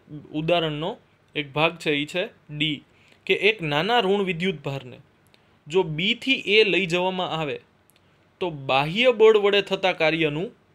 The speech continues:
ચિહ્ન જણાવો. જો અહીંયા જેટલી જેટલી વસ્તુ, જો આ દાખલામાં પણ છે ને,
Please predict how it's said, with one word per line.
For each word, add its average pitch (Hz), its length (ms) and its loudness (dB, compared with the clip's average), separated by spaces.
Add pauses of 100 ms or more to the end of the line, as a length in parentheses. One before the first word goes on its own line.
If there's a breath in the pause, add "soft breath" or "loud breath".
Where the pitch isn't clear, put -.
(140)
ચિહ્ન 139 340 -4
જણાવો. 120 360 -12 (800 loud breath)
જો 165 180 0
અહીંયા 185 320 0 (440)
જેટલી 180 340 -4
જેટલી 202 280 -4
વસ્તુ, 196 400 -6
જો 170 180 -6
આ 147 160 -2
દાખલામાં 185 540 -6
પણ 190 140 -8
છે 214 120 -12
ને, 156 180 -10